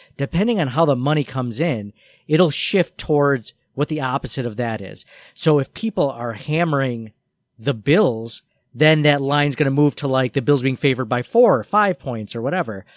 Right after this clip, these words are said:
or whatever the case is. So in this scenario, the Bi-, the, the forty-niners, people were hammering that line, so it started to shift. It shifted so much that it,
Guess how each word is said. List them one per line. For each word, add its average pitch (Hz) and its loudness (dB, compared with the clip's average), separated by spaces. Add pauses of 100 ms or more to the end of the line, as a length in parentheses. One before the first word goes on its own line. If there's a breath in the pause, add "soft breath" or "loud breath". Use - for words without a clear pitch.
(380 soft breath)
or 139 -2
whatever 147 2
the 147 0
case 131 -2
is. 123 -4
So 156 4 (260 soft breath)
in 147 -2
this 269 0
scenario, 120 -2 (120)
the 143 -2
Bi-, 165 0 (140)
the, 175 -8
the 147 -4
forty-niners, 147 2 (440)
people 190 0
were 123 2
hammering 143 2
that 156 2
line, 123 -2
so 139 2
it 127 0
started 156 2
to 127 -4
shift. - 0
It 160 -4
shifted 147 -2 (440 soft breath)
so - 6
much 190 4
that 143 2
it, - -6